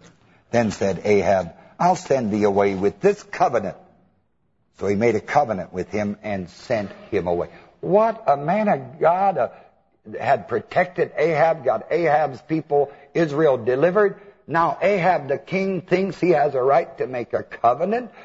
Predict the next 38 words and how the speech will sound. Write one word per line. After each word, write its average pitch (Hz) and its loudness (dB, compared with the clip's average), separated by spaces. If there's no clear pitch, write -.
with 123 0
an 117 0
unbelieving 127 -2
king? 240 -4
Since 127 0
when? 80 -6
And 117 2
a 123 2
certain 180 -4
man 123 0
of 107 0
the 113 4
sons 147 -2
of 123 0
the 120 -8
prophets 131 -2
said 113 -2
unto 104 -2
his 98 0
neighbor, 95 -2
"In 107 -2
the 101 4
word 131 2
of 113 -2
the 113 2
Lord, 117 0
smite 139 -2
me, 95 -4
I 90 -2
pray 92 -2
thee." 90 -2
And 90 -4
the 92 -4
man 110 2
refused 98 -2
to 98 -4
smite 120 -2
him. 82 -8